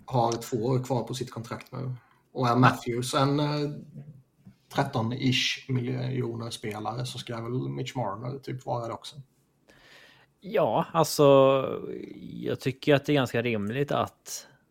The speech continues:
Speaker 2: Matthews går upp på tretton komma tjugofem om man jämför med typ McKinnon då som skrev tolv komma sex, va? Förra
Speaker 1: Mm.
Speaker 2: sommaren. Alltså, det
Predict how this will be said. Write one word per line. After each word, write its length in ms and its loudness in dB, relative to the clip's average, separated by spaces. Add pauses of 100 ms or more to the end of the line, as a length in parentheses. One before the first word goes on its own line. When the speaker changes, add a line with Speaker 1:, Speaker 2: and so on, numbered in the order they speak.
(100)
Speaker 2:
Matthews 580 -4
går 140 -4
upp 160 -6
på 140 -10 (140)
tretton 440 -4
komma 240 -6
tjugofem 500 -6
om 140 -8
man 100 -6
jämför 340 -10
med 180 -8
typ 220 -8 (260)
McKinnon 540 -6
då 160 -6
som 160 -12
skrev 360 -10
tolv 340 -10
komma 880 -10
sex, 720 -12
va? 140 -10 (840)
Förra 140 -2
Speaker 1:
Mm. 120 -2
Speaker 2:
sommaren. 400 -10
Alltså, 160 -6
det 60 -4